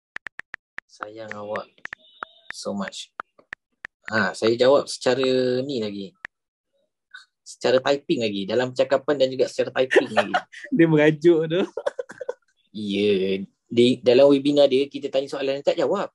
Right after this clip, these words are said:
Speaker 1: Dia buat bodoh je. Tapi kalau kita, kita layan mah. Itulah beza je kita dengan Pok ni. Kena tunggu confirmation juga ke dalam kotak hitam? Biasanya saya tunggu jugalah.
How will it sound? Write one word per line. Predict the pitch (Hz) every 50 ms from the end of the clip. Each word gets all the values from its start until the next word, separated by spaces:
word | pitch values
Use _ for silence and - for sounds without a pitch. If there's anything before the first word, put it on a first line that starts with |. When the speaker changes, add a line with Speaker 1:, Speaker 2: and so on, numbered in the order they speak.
| _ _ _
Speaker 1:
Dia | - 135
buat | 139 123
bodoh | 151 165 165 156 147 131
je. | 160 170 151
Tapi | 135 - 131 131 - 165 156
kalau | 151 143 143 -
kita, | - - _ - 165
kita | 151 147 147 - 139
layan | 139 139 139 127 113 110
mah. | 107 104 101 - _ _ _ _ _ _ _ _ _ _ _ _ _ -
Itulah | - 127 127 147 131 123
beza | 113 117 117 117 120 131 127
je | 113
kita | 110 - 120 - - 120 113
dengan | 113
Pok | 107 - 110 -
ni. | 226 208 - _ _ _ _ _ _ _ _ _ _ _ _ _ _ _ _ _ _ _ _ _ _ _ _ _ _ _ _ _ _ _ _ _ _ _ _ _ -
Kena | 120 123 123
tunggu | - 127 123 123 120
confirmation | 123 127 127 123 - 135
juga | 127 131 127 - - - -
ke | 135
dalam | 123 120
kotak | 120 123 120 - 123
hitam? | 120 - 131 120 117 110 107 107
Biasanya | 104 110 110 107 117 120 127 123
saya | 117 117 117 120 120 117
tunggu | 117 - 110 113 110 110
jugalah. | 107 110 107 110 95 101 98 98 98 98 95 95 _